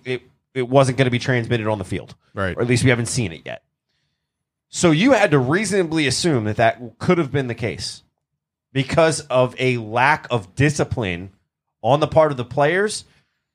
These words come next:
Speaker 1: I would even put it on the coaching staff and, and control the team for controlling the players in their out of field duties or, you know, off the field duties. That type of thing put the league at risk.
Speaker 2: Yeah.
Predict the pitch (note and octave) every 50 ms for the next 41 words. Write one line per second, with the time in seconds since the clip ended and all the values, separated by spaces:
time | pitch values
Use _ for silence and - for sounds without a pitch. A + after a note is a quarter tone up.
0 | _ _ _ _ D#3+ G#3+ C#4+ D#4 B3+ G#3+ G3 F3 F3 D3+ D#3 F3+ D#3+ C#3+ C3 A2+
1 | G#2 - - F#3 G3+ F#3+ - C#3+ B2 A2 - A2 G2 G#2 A#2 B2 C3+ A#2+ A#2 -
2 | - A#2 A2+ A2 - - - - C#3+ C#3 C3+ A2+ A2 - - - D#3 C#3+ C3 A#2+
3 | A2+ - - B2 A2 - B2+ A#2 G#2+ - - C#3+ C#3 C3+ C3 A#2+ A#2 A2+ - -
4 | - C3 B2 A#2 G#2+ G#2 G2 - - _ - _ _ _ _ _ - C#3 D3+ D3+
5 | C#3+ C#3 C3 C3 - - _ _ _ _ _ _ _ _ _ _ _ _ _ _
6 | - C3+ D3 D#3+ E3 D#3 D3+ C#3+ A2 - D3 D3 D3+ C#3+ C3+ B2 A#2+ C3+ C#3 B2+
7 | C3+ C3+ A#2 G#2+ A2 G#2+ G#2 G#2+ - A2+ A2 G#2+ G2+ G2+ B2 C#3+ C#3 - C#3 -
8 | D#3 D3 B2 C3+ C3+ C3 C3 A#2+ - - - _ _ _ _ _ _ _ _ _
9 | _ _ _ _ _ _ _ _ _ _ _ _ G2+ A2+ D3 E3 F3+ - - A3+
10 | A3+ A3+ A3 F3 - F3 C#3+ C3 - - D3 D3 D3 - C3 A#2+ B2 B2 A2 G#2+
11 | - E2 F#2 D#2+ - - - - - - - _ _ - D3 F3